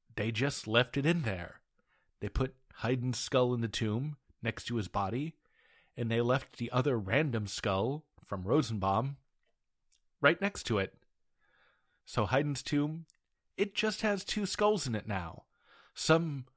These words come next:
random dead guy gets to share a coffin with one of the most important figures in European classical music. Now, Haydn, he had the Esterhazys.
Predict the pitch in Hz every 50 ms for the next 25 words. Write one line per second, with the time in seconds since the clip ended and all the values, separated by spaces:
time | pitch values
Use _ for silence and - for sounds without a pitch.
0 | _ _ _ _ _ 113 117 127 151 165 170 180 175 151 131 147 135 127 120 120
1 | 113 101 98 98 98 98 98 - _ - - - - - _ _ - 131 139 -
2 | - 160 139 - - 156 147 147 147 - - 156 135 107 - - 92 87 87 92
3 | 92 _ _ _ _ - 120 - - 123 120 117 113 110 110 107 110 - - -
4 | 101 95 - - - 151 156 151 165 156 - - 165 143 127 110 95 90 85 85
5 | 85 - - - - - - _ - - - - _ _ - 117 117 117 110 104
6 | 101 98 - - 107 104 107 98 - 98 90 90 - - - 98 95 95 87 80
7 | - 85 85 _ - - _ _ _ _ _ _ _ _ _ _ _ _ _ _
8 | _ _ _ 110 104 101 92 90 87 92 - _ _ _ _ _ _ _ _ -
9 | - 185 180 131 107 95 90 85 92 104 _ _ _ _ - - 190 175 147 131
10 | 104 98 101 98 104 110 - - - 95 90 90 87 82 - - - - - -
11 | - - -